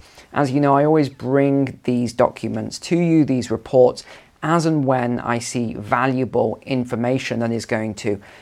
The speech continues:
help you. So this is the chief economist's outlook. It's just been released yesterday, and I have gotten onto it straight away and gone through all of the data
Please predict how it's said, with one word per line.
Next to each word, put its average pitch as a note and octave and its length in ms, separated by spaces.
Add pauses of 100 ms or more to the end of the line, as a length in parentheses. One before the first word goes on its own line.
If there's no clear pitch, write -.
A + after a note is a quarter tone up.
(100)
help - 300
you. A#2 280
So F3 200
this A#3 220
is G#3+ 140
the D#3+ 100
chief F3+ 460
economist's D3 880
outlook. C3 640
It's C#3 220 (100)
just E3 480
been C#3 320 (240)
released B2 680
yesterday, B2+ 880 (440)
and B2+ 280
I B2+ 160
have B2+ 320
gotten C3 420
onto B2 480
it A2+ 140
straight D3+ 400
away B2 280
and A#2+ 160
gone B2 220
through A#2 340
all E3+ 260
of A#2 100
the B2 60
data A2+ 560